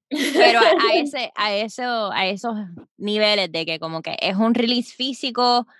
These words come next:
Speaker 1: con, con deseando otra persona y no a mí. All the
Speaker 2: Es
Speaker 1: time,
Speaker 2: que
Speaker 1: porque es
Speaker 2: a
Speaker 1: una
Speaker 2: la hora de,
Speaker 1: fantasía.
Speaker 2: exactamente, a la hora de la verdad, todo el mundo deseamos otra gente.
Speaker 1: Claro.
Speaker 2: O sea, todos tenemos un crush que no es nuestra pareja.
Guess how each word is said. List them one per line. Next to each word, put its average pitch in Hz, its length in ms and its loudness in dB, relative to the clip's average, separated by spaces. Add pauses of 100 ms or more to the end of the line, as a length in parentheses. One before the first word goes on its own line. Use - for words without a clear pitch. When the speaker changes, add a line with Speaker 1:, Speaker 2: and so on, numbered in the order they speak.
(180)
Speaker 1:
con, 226 460 0 (200)
con 202 540 0 (500)
deseando 226 800 0
otra 233 220 0
persona 247 640 -4
y 226 80 -4
no 214 120 -6
a 208 60 -6
mí. 175 120 -10 (160)
All 208 160 2
the 214 80 -2
Speaker 2:
Es 202 40 -4
Speaker 1:
time, 220 300 2
Speaker 2:
que 277 80 2 (100)
Speaker 1:
porque 214 260 -4
es 196 40 -2
Speaker 2:
a 226 100 0
Speaker 1:
una 220 120 4
Speaker 2:
la - 20 4
hora 214 140 6
de, 214 60 2
Speaker 1:
fantasía. 220 480 2
Speaker 2:
exactamente, 214 840 -6
a 208 160 0
la 202 160 0
hora 202 240 0
de 247 80 -2
la 269 140 -2
verdad, 240 560 -4 (760)
todo 220 300 0
el 240 80 -4
mundo 233 400 -6
deseamos 202 520 -6
otra 196 300 -8
gente. 185 440 -16 (280)
Speaker 1:
Claro. 175 160 -16
Speaker 2:
O 165 40 -16
sea, 214 180 -2
todos 214 240 0
tenemos 226 400 0
un 226 240 -6
crush 233 360 0
que 208 120 -2
no 196 120 -4
es 190 100 -10
nuestra 208 340 -8
pareja. 196 480 -8